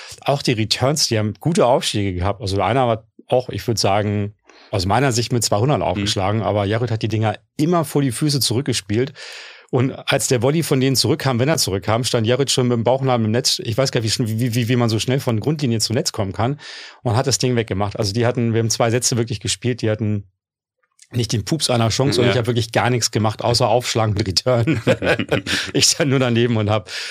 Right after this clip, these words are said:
Speaker 1: und die haben auch versucht, mich anzuspielen. Es war unmöglich, weil Jared immer da stand.
Speaker 2: Er war da.
Speaker 1: Er war da, er war da. Er, er
Speaker 2: Ja.
Speaker 1: wusste einfach, also er wusste,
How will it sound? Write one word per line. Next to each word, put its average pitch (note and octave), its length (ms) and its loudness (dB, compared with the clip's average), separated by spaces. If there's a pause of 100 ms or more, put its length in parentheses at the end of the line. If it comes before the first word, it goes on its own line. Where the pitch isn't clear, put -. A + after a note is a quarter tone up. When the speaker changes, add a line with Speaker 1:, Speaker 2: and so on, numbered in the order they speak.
Speaker 1:
und C3 100 2
die A2 100 4
haben D#3 120 4
auch G3 100 2
versucht, C#3 320 0
mich C#3 160 2
anzuspielen. E3 400 0
Es G2+ 80 -2
war A#2+ 120 0
unmöglich, G3+ 440 2
weil A2+ 120 2
Jared A#2+ 220 2
immer F3 180 2
da D3+ 140 2
stand. - 200 0
Speaker 2:
Er A#2 60 4
war C3 80 2
da. A#2+ 180 2
Speaker 1:
Er D3 180 2
war F#3 120 4
da, G3 140 4
er C#3+ 120 -2
war A#3+ 80 2
da. F#3 140 2
Er, C3 180 0
er A#2+ 100 0
Speaker 2:
Ja. B2 80 0
Speaker 1:
wusste F#3 260 4
einfach, E3+ 260 2
also C3+ 280 0 (340)
er B2+ 160 0
wusste, F3+ 560 2